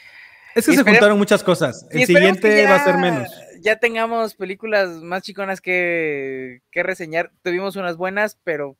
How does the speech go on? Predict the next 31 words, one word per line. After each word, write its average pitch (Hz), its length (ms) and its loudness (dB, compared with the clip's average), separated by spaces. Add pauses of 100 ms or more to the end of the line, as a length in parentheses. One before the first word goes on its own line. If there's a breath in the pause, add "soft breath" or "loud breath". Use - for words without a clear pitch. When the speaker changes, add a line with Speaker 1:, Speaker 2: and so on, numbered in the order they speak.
(1300)
Speaker 2:
otras 170 300 -10
que 156 100 -12
sí 160 100 -14
se 160 120 -12
fueron 147 460 -10
bien 175 380 -16
culé. 123 360 -16 (1900)
Speaker 1:
Pues 110 220 -16
bueno, 110 320 -10 (960)
por 127 160 -6
el 127 120 -6
día 160 200 2
de 147 120 2
hoy 147 160 0
sería 123 380 -8
todo. 160 300 -2
Yo 139 140 -8
soy 127 200 -8
Memo. 151 580 -8
Muchas 143 320 -8
gracias 139 280 -4
por 127 140 -6
acompañarnos. 147 600 -4
Recuerden 143 360 -2
seguirnos 135 500 -4
en 120 100 -6
La 113 120 -10
Corte 131 280 -4
Cuervos 131 340 -4
en 120 100 -6
Twitter, 185 400 2